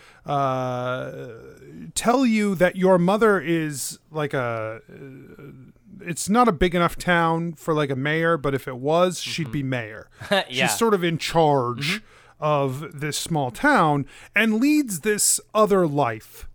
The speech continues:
Speaker 1: right? The, her role within the teachings of Diam are separate from her role within the town for most people. Of course, there are some in the town who know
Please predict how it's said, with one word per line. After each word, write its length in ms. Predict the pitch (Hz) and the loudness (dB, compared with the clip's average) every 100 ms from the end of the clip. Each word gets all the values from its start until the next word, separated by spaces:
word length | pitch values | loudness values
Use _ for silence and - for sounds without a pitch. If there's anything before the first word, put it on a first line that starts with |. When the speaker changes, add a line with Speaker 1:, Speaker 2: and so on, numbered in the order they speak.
| _ _ _ - | _ _ _ -2
Speaker 1:
right? 320 | 151 147 151 | 0 0 0
The, 580 | 175 170 165 160 160 170 | 4 6 6 4 2 0
her 340 | 196 190 180 175 | 4 6 6 4
role 540 | 151 156 175 165 160 | 0 2 4 4 2
within 480 | 156 - 165 156 143 | 0 -2 -2 0 -2
the 600 | 147 143 139 135 131 127 | 0 0 0 0 -2 -4
teachings 340 | - 170 139 135 | -6 -8 -6 -8
of 100 | 120 | -4
Diam 420 | 220 214 185 160 | 0 2 2 0
are 80 | 143 | -2
separate 580 | - - 160 151 139 - | -2 2 2 2 -4 -4
from 520 | - 139 123 113 117 - _ _ - | -4 -2 -2 -6 -12 -14 _ _ -4
her 160 | 160 143 | 0 2
role 300 | 135 123 117 | 2 0 0
within 300 | 123 - 120 | -6 -8 -8
the 60 | |
town 420 | 120 - 165 113 107 _ _ _ _ | -8 -2 0 -2 -8 _ _ _ _
for 300 | - - 156 | -14 -2 0
most 460 | 135 135 127 - - | 2 0 -2 -6 -6
people. 420 | 156 131 107 - - _ - | -4 -4 -10 -16 -20 _ -20
Of 60 | - | -2
course, 260 | 151 127 | -2 0
there 120 | 143 | -2
are 100 | 127 | -2
some 280 | 120 - 160 | -2 0 0
in 80 | 143 | 0
the 60 | 131 | -2
town 420 | - 127 123 156 | -2 -4 -4 -6
who 120 | 156 135 | -6 -4
know 380 | 127 104 120 | -4 -6 -12